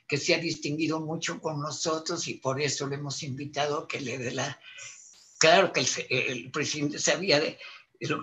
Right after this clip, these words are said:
lo que me había pasado, ¿verdad? Guatemala es muy pequeño y todo el asunto. Pues lo que yo podría decir ahorita de ese agradecimiento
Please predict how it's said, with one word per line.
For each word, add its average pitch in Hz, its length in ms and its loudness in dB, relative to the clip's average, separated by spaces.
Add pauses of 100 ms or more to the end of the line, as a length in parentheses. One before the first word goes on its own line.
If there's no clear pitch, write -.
(100)
lo 123 180 4
que 131 100 0
me 143 120 2
había 151 280 4
pasado, 214 520 4
¿verdad? 165 320 2
Guatemala 160 580 2
es 151 80 0
muy 156 180 -2
pequeño 170 720 0
y 127 100 -2
todo 143 220 -4
el 156 120 -4
asunto. - 420 -6 (640)
Pues 214 440 8 (180)
lo 165 180 6
que 202 100 8
yo 190 120 6
podría 208 400 8
decir 196 340 4
ahorita 196 680 4 (420)
de 196 300 12
ese 220 240 8
agradecimiento 180 1600 6